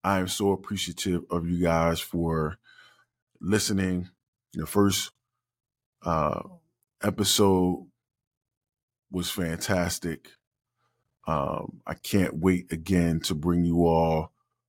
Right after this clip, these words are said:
more guests, more content. And remember, at the Encore Podcast, we're giving you more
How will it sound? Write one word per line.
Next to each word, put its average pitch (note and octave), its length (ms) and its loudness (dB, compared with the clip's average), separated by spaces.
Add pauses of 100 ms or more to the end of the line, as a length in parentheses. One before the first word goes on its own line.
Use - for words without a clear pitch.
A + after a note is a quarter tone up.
(320)
more F#2+ 260 2
guests, F2 680 -4 (680)
more F2+ 300 2
content. F2 680 -2 (1400)
And E2 220 -4
remember, F2+ 680 0
at D#2 120 -16
the F2 80 -4
Encore F2+ 720 0 (1080)
Podcast, E2 800 -4 (2500)
we're F#2 120 -2
giving F#2 280 4
you F2 120 2
more F2+ 560 2